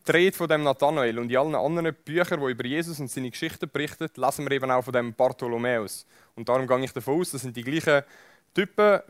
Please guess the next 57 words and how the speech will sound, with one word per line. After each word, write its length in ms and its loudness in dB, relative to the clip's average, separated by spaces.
Er 100 4
hat 140 6
einfach 140 2
einen 80 -8
zweiten 340 2
Namen 240 4
gehabt. 320 4
Bartholomäus 680 0
ist 120 -8
hebräisch 420 0
und 80 -8
heisst 220 -2
auf 80 -16
Deutsch 260 -10
der 120 -8
Sohn 320 -4
vom 280 -4
Ptolemäus. 920 -2
Also 160 -10
Bar 320 -2
heisst 300 -4
Sohn. 300 -4
Ergo 260 4
ist 100 2
es 40 -12
vielleicht 160 -2
nicht 160 0
mega 340 2
nice, 280 4
wenn 100 0
du 100 -2
nur 360 -4
Sohn 320 -2
von 140 -6
deinem 140 -4
Vater 340 0
heisst 380 0
oder 180 -4
Sohn 260 -4
vom 160 -6
Namen 240 2
von 140 -4
deinem 100 -6
Vater. 360 0
Darum 260 8
macht 180 6
es 60 -2
Sinn, 140 6
dass 140 6
er 80 4
irgendwie 160 4
noch 60 6
einen 100 2
zweiten 340 4
Namen 240 2
gehabt 240 4
hat. 260 0